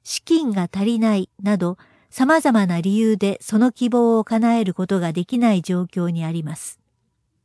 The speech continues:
こうした方々に、出会い、結婚から妊娠出産、子育て、保育、教育、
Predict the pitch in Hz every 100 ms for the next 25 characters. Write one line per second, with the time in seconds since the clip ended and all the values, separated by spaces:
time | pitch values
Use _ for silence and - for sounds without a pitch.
0 | _ _ _ _ _ _ _ _ _ -
1 | 320 330 - 294 294 294 277 226 196 175
2 | 165 170 - _ _ _ _ 185 233 240
3 | 226 208 - _ _ 226 220 _ 285 269
4 | - 254 208 190 - _ _ 208 269 277
5 | - 254 247 - 226 - - 196 180 -
6 | _ _ _ _ _ _ 254 269 320 233
7 | 196 170 - _ _ _ _ _ _ 311
8 | 311 240 - 165 - 233 233 226 202 _
9 | 185